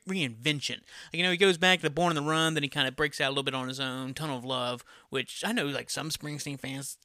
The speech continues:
consider that still a great record. I really don't care for Tunnel of Love. Its production is way too eighties. Um, but Nebraska, oh my God. Like, like I said, just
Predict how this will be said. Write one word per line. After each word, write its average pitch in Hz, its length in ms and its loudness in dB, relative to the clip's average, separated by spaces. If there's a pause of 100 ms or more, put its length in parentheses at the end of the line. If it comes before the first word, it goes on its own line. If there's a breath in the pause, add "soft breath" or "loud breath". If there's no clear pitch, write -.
(120)
consider 143 320 -4
that 139 120 -4
still 131 200 -4
a 135 40 -12
great 143 220 -8
record. 139 300 -8
I 139 100 2
really 135 300 -4
don't - 180 -8
care - 160 -12
for - 80 -18
Tunnel - 240 -12
of - 80 -18
Love. - 320 -6 (1200)
Its 185 160 8
production 175 460 6
is 120 100 -8
way 139 180 -2
too - 220 -10
eighties. - 380 -14 (520 loud breath)
Um, 135 600 -2 (520)
but 156 400 6 (240)
Nebraska, 175 540 2 (100)
oh 208 240 4
my - 240 -8
God. 117 300 -8 (220)
Like, 156 140 -4 (460)
like 214 140 4
I 165 60 4
said, 160 200 -2
just 254 220 2